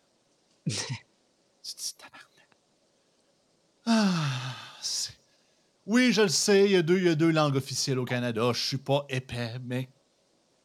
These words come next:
Speaker 1: Mais on
Speaker 2: tu sais,
Speaker 1: est dans les symboles. On est dans les
Speaker 2: c'est,
Speaker 1: symboles.
Speaker 2: c'est rien que du s-, Christi de symbolisme. À un moment donné, là, s'obstiner pour s'obstiner, pour faire
Speaker 1: Ouais.
Speaker 2: l'offusquer pour l'offusquer, ça n'amène à fuck all.
Speaker 1: Mm.
Speaker 2: Après ça, vous vous plaignez après que, comment ça, les Canadiens nous aiment pas,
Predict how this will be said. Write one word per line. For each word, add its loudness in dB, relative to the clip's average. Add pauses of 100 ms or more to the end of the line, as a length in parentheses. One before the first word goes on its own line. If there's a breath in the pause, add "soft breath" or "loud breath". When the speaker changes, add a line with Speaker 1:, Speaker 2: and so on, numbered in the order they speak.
(360)
Speaker 1:
Mais 10
on 12
Speaker 2:
tu 12
sais, 10
Speaker 1:
est 10
dans 12
les 10
symboles. 2
On 0
est 4
dans 0
les 0
Speaker 2:
c'est, 0
Speaker 1:
symboles. 4
Speaker 2:
c'est -2
rien 2
que 0
du -4
s-, -2
Christi -6
de -8
symbolisme. 0
À -2
un -4
moment 0
donné, 0
là, 0
s'obstiner -2
pour -10
s'obstiner, -4
pour -12
faire 2
Speaker 1:
Ouais. 2
Speaker 2:
l'offusquer -2
pour -2
l'offusquer, -2 (240 soft breath)
ça 2
n'amène 0
à 2
fuck 2
all. 2 (340 soft breath)
Speaker 1:
Mm. 2
Speaker 2:
Après 2
ça, 0
vous -2
vous -4
plaignez 2
après 2
que, 0 (220 soft breath)
comment 4
ça, 6
les 2
Canadiens 2
nous 2
aiment 0
pas, 0